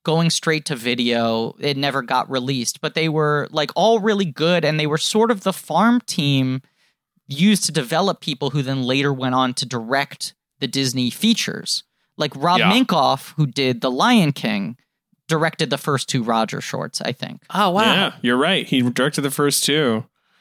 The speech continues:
Speaker 4: Uh,
Speaker 3: Was one of those a
Speaker 4: which were,
Speaker 3: roller
Speaker 4: uh,
Speaker 3: coaster?
Speaker 1: Yes,
Speaker 4: Tommy
Speaker 1: there's a
Speaker 4: Trouble
Speaker 1: yes.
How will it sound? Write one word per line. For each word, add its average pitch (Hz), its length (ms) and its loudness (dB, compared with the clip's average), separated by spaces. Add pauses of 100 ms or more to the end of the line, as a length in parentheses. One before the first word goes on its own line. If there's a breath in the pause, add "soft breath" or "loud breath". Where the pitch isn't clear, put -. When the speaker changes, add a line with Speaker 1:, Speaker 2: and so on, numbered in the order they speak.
(360)
Speaker 4:
Uh, 113 380 2
Speaker 3:
Was - 100 6
one 226 100 6
of 262 60 2
those 214 140 2
a 202 40 6
Speaker 4:
which 151 80 4
were, - 100 6
Speaker 3:
roller 214 180 6
Speaker 4:
uh, 220 80 2
Speaker 3:
coaster? 240 560 4 (240)
Speaker 1:
Yes, 160 120 -4
Speaker 4:
Tommy 208 300 8
Speaker 1:
there's 180 140 4
a 196 40 4
Speaker 4:
Trouble 202 400 4
Speaker 1:
yes. - 120 4